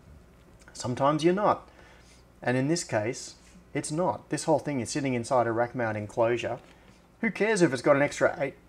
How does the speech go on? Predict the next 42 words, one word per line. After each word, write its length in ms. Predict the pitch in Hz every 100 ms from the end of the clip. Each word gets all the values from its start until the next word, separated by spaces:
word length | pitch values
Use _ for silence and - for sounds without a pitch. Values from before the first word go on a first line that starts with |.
| - 127
or 180 | 110 104
five 400 | - 131 120 107
millimeters 600 | 135 135 123 120 113 107
or 80 | 117
whatever 280 | 120 120 117
it 60 |
is 180 | 117 110
sticking 340 | - 131 127
on 140 | 117 107
the 80 | 98
back? 320 | 95 - - - - - -
<laughs> 400 | - - - 202
The, 160 | 156 - - - - 160 151 135 -
the 80 |
rest 240 | 170 196 180
of 60 |
the 60 | 139
case 300 | - 170 180
is 120 | 143
empty. 420 | 156 190 131 101 - - - - - -
There's 260 | 160 151
all 300 | 151 170 175
the 80 | 160
room 320 | 139 143 160
in 100 | 165
the 80 | 143
world. 560 | 117 117 143 147 113 113
I 120 | 151
could 240 | 151 113 - - - - 147
add 160 | 143
another 300 | 143 143 131
ten 280 | 131 151 135
centimeters 640 | - 143 139 127 113 107
to 80 | -
this 180 | 117 117
P 160 | 135
C 160 | 123 127
B 200 | 113 113
if 120 | 110
I 40 | 110
wanted 340 | 104 107 101
to. 200 | 113